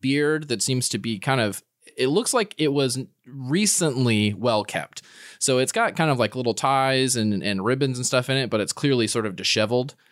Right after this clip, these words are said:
which is a good description of the rest of his appearance as well. He's, he's, uh, cloaked, um, but is his hood down. Uh, he looks a little thin and, and crazy-eyed, but, uh, he,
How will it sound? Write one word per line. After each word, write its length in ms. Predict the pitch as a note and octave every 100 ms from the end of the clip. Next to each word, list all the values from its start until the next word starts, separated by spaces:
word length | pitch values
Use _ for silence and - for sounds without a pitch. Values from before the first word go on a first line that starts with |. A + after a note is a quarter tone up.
| -
which 180 | C3 C3+
is 100 | B2+
a 60 |
good 640 | C3 E3+ E3+ D#3 D3 A#2+ -
description 460 | - - C#3+ A#2+ B2
of 180 | A#2 G2
the 80 | G#2+
rest 260 | G#2+ -
of 80 | F#2+
his 120 | G2
appearance 400 | F#2+ - F#2+ E2
as 140 | E2+ -
well. 240 | D#2 A1+ -
He's, 260 | B2 A2 G#2+
he's, 340 | B2+ C3 A2+
uh, 460 | A2+ G#2+ F#2+ F#2 -
cloaked, 460 | - A3 B3+ - - - - -
um, 300 | B2+ B2 A#2 A2
but 120 | C3+
is 120 | C3+
his 140 | C3+
hood 220 | D#3 E3 C#3+
down. 520 | C#3+ C#3+ C#3+ C#3 C#3+ -
Uh, 360 | - A2 G#2+ G2
he 100 | B2+
looks 200 | D3 - -
a 80 |
little 400 | A#2+ B2 F#3 A#3
thin 580 | G#3 - D3 D3 D3+ C#3+
and, 240 | A#2 A2 G#2
and 220 | G#2 G2
crazy-eyed, 880 | C#3 B2+ A#2+ B2 G#2+ G#2 G#2 G#2
but, 280 | - A2 G2+
uh, 380 | F2+ F#2+ F2+ D2+
he, 600 | - B2+ A#2+ A2+ G#2+ F2